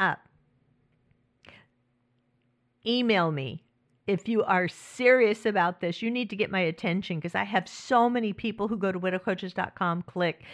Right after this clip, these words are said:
they get on the mailing list. Some of them even go fill out, uh, the questionnaire. There's a little survey questionnaire thing you can go fill out. It's always good to do that, 'cause it lets me know a little bit about you.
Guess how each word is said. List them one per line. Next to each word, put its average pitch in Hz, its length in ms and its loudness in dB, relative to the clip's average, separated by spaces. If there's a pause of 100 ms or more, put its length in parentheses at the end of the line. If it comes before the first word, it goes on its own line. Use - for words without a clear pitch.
(160)
they 170 100 0
get 175 180 2
on 190 160 2
the 196 60 0
mailing 165 520 0
list. 156 320 -2 (220)
Some 196 260 0
of 190 140 0
them 180 160 -2
even 180 320 -2
go 170 320 2
fill 170 460 -2
out, 170 400 0 (100)
uh, 165 300 -2
the 165 240 0 (260)
questionnaire. 165 920 2
There's 160 180 -6
a 196 40 -6
little 190 280 -6
survey 185 640 2
questionnaire 175 640 -4
thing 165 240 -6
you 160 100 -4
can 170 100 -6
go 160 120 0
fill 160 260 -4
out. 156 160 -2
It's 156 140 -6
always 185 180 0
good 196 200 -2
to 160 80 -10
do 180 220 -4
that, 262 300 -2
'cause 185 180 -4
it - 120 -8
lets - 260 -8
me 427 160 -2
know 190 180 -2
a 170 40 0
little 202 240 -2
bit 190 160 -4
about 175 360 -6
you. 233 520 -4